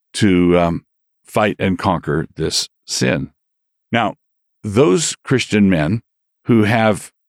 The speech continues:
an ongoing struggle with this sin and temptation are men who, uh, if they've said, "Well, I've, I've read a book on fighting porn, uh, use before and it didn't do any good." Well, I would say if you are,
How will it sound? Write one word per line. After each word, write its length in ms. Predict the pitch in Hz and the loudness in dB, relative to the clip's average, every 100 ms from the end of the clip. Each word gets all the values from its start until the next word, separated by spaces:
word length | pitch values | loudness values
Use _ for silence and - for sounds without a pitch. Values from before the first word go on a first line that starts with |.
| _ - | _ -6
an 160 | 95 - | -4 -2
ongoing 500 | 117 117 101 95 87 | 0 0 2 2 2
struggle 580 | - - 113 95 71 - - | -2 0 0 0 -2 -4 -2
with 280 | 95 80 - | 0 0 -2
this 380 | 82 - - - _ _ - | -4 -4 -10 -14 _ _ -12
sin 340 | - 92 82 | -4 -2 -2
and 120 | 76 | -2
temptation 640 | 87 80 78 - - - - _ _ - | -4 -4 -4 -6 -6 -8 -12 _ _ -4
are 140 | 107 | 2
men 340 | 101 131 135 127 | 4 4 4 2
who, 460 | 101 120 107 101 | 4 4 4 4
uh, 180 | 110 101 | 2 2
if 280 | 117 131 117 | 2 2 2
they've 220 | 123 101 | 0 2
said, 240 | 123 110 | 0 2
"Well, 200 | 92 104 | 2 2
I've, 340 | 92 107 80 - _ _ - | 2 0 -2 -12 _ _ -2
I've 220 | 123 101 | 0 2
read 180 | 120 101 | 2 2
a 40 | |
book 300 | 85 98 - | 2 2 2
on 160 | 90 80 | 0 0
fighting 400 | 101 90 82 80 | 0 2 0 -2
porn, 420 | 92 87 80 - _ - | 0 0 0 -6 _ -10
uh, 220 | 90 90 - | -6 -4 -2
use 300 | 92 82 - | -2 -2 -4
before 400 | 92 - 90 87 | -8 0 0 0
and 80 | |
it 100 | 82 | -2
didn't 200 | 87 87 | -4 -4
do 120 | 82 82 | -4 -4
any 160 | 80 | -6
good." 300 | 80 90 - _ _ _ _ _ - | -6 -6 -6 _ _ _ _ _ -2
Well, 180 | 110 - | -2 0
I 140 | 143 | 0
would 120 | 151 | 0
say 220 | - 104 95 | 0 0 2
if 240 | 113 101 | -2 0
you 220 | 131 151 | 0 0
are, 180 | - 95 | 0 0